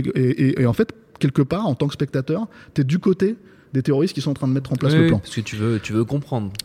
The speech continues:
Speaker 1: Tu veux comprendre, voilà. Là, le problème, c'est qu'en fait, si tu veux, t'as, t'as toute une mise en place, en fait, donc, euh, avec, euh, quelques éléments, on va faire ci, on va faire ça, ils expliquent tout, tu vas détourner le garde, tu vas faire ci, tu vas faire ça, donc tu comprends
Speaker 2: Ouais.
Speaker 1: tout en même temps parce qu'ils sont en train de le préparer dans leur,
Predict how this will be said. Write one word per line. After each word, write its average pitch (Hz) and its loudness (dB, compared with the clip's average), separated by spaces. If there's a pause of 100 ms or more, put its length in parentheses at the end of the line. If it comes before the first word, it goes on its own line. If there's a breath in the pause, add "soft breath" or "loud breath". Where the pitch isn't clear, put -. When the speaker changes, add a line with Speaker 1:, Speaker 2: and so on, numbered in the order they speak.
Speaker 1:
Tu 135 4
veux 131 6
comprendre, 127 2
voilà. 110 4
Là, 135 4 (120)
le 127 4
problème, 135 2
c'est 127 0
qu'en 120 0
fait, 170 -2
si - -4
tu 131 -4
veux, 175 2
t'as, 123 -2
t'as - -2
toute - 0
une 170 6
mise 160 6
en 139 4
place, 151 0
en - 0
fait, 131 -2
donc, 135 2
euh, 107 4
avec, 120 2
euh, 113 2
quelques 117 0
éléments, 117 2
on 123 2
va 113 0
faire 120 -4
ci, - -2
on 120 2
va 110 0
faire 117 -4
ça, 139 0
ils 113 0
expliquent 110 -6
tout, 170 0 (280 loud breath)
tu 127 -2
vas 120 4
détourner 117 0
le 113 0
garde, 139 -2
tu - -4
vas 110 0
faire 110 -8
ci, - -14
tu - -8
vas 123 -4
faire - -6
ça, 135 -2
donc 117 -4
tu 127 -4
comprends 135 -2
Speaker 2:
Ouais. 120 2
Speaker 1:
tout 208 2
en 160 4
même 131 4
temps 139 0
parce 120 -2
qu'ils 113 -4
sont 123 0
en 113 2
train 127 -2
de 123 2
le 110 2
préparer 123 -2
dans 113 2
leur, 107 2